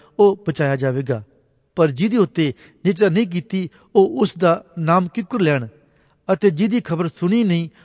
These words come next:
ਉਸ ਉੱਤੇ ਨਿਸ਼ਚਾ ਕਿੱਕਰ ਕਰਨ, ਅਤੇ ਪ੍ਰਚਾਰਕ ਬਾਝੋਂ ਕਿੱਕਰ ਸੁਣਨ, ਅਤੇ ਜੇ ਘੱਲੇ ਨਾ ਜਾਣ, ਤਾਂ ਕਿੱਕਰ ਪ੍ਰਚਾਰ ਕਰਨ। ਜਿਵੇਂ ਲਿਖਿਆ ਹੋਇਆ ਹੈ,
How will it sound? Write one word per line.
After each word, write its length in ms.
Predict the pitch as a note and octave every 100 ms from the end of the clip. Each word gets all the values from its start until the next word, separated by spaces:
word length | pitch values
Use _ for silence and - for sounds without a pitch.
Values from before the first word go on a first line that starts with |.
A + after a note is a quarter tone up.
| _
ਉਸ 180 | A3+ F3+
ਉੱਤੇ 280 | G#3 - G#3
ਨਿਸ਼ਚਾ 320 | F3 F3+ G3
ਕਿੱਕਰ 320 | E3+ G#3 -
ਕਰਨ, 340 | F#3+ D#3+ C#3 A#2+ _ _ _ _ _ -
ਅਤੇ 180 | F3+ F#3+
ਪ੍ਰਚਾਰਕ 520 | - F3+ F#3 F#3 G3
ਬਾਝੋਂ 380 | D#3+ F#3 E3 F3 - _ -
ਕਿੱਕਰ 240 | G3 -
ਸੁਣਨ, 360 | G3+ D#3 C#3+ A2+ _ _ _ _ _ _ _ _ -
ਅਤੇ 140 | E3+ F#3
ਜੇ 220 | D#3 F#3+
ਘੱਲੇ 340 | - E3+ E3+
ਨਾ 140 | F#3 G3
ਜਾਣ, 280 | E3 F3 D#3+ - _ -
ਤਾਂ 120 | F#3
ਕਿੱਕਰ 360 | A3+ G3+ B3
ਪ੍ਰਚਾਰ 440 | G3 - D#3 E3 D3
ਕਰਨ। 320 | D#3+ C#3+ A#2+ - _ _ _ -
ਜਿਵੇਂ 340 | C#3+ F3 F#3
ਲਿਖਿਆ 320 | F#3+ D3+ - G#3
ਹੋਇਆ 240 | D3+ D#3
ਹੈ, 240 | D3 E3+